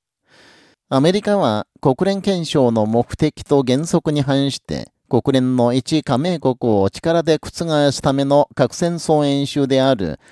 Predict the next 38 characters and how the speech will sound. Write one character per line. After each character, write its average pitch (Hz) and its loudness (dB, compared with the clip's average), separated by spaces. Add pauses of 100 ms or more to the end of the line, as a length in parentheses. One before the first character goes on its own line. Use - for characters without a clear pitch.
(180)
大 135 2
規 - -4
模 139 2
な 135 2
合 127 0
同 151 2
演 143 -2
習 139 -4
を 143 2 (240)
定 131 4
例 135 0
的 139 -2
で 127 4
防 123 0
御 190 -4
の 175 -2
た 175 0
め 165 -2
の 156 0
訓 190 -4
練 151 0
と 135 0
い 127 2
う 123 2
名 117 0
の 131 0
も 131 0
と、 131 0
毎 127 -2
年 147 -2
数 165 2
回 185 -4
も 151 0
行 117 -2
っ 117 0
て - -4
い 101 -4
る。 - -12